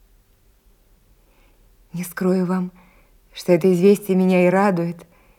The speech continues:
и волнует. Как мы увидимся? Поддержится ли та духовная связь, которая, сколько мне кажется, уже начиналась между нами?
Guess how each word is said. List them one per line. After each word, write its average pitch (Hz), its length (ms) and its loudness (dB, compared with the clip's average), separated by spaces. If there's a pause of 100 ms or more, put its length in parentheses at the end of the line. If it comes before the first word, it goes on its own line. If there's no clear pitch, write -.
(280)
и 175 80 -6
волнует. 180 720 -2 (1500)
Как 233 340 -6
мы 233 220 0
увидимся? 196 840 -4 (2000)
Поддержится 185 960 -6
ли 170 100 -8
та 208 240 -2
духовная 196 680 -2
связь, 180 640 -4 (1000)
которая, 233 400 2
сколько 233 440 -2
мне 233 240 2
кажется, 226 680 -4 (880)
уже 196 220 -4
начиналась 226 800 -4
между 175 340 -6
нами? 175 400 -8